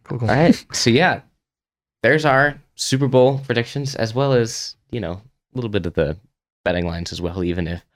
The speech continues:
Speaker 2: I am Vegas now and came up with my own. Um, <laughs> it should be a fantastic game. Be sure to tune in on February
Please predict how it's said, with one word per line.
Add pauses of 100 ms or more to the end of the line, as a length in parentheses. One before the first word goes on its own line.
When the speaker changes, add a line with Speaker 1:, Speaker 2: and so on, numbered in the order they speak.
(140)
Speaker 2:
I
am
Vegas
now
and
came
up
with
my
own. (560)
Um, (440)
<laughs>
it
should
be
a
fantastic
game. (260)
Be
sure
to
tune
in
on (960)
February